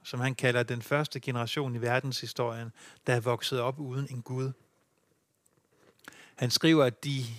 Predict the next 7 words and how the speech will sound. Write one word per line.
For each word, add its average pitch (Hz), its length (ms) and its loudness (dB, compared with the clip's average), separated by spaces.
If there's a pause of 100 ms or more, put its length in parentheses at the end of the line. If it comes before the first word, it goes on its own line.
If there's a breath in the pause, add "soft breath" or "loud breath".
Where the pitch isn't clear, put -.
(140)
unge 139 420 2
i 113 480 -4 (520)
Vesten 127 440 -2
i 117 60 -6
dag, 113 300 0
de, 117 180 -8 (1080 loud breath)
øh, 101 440 4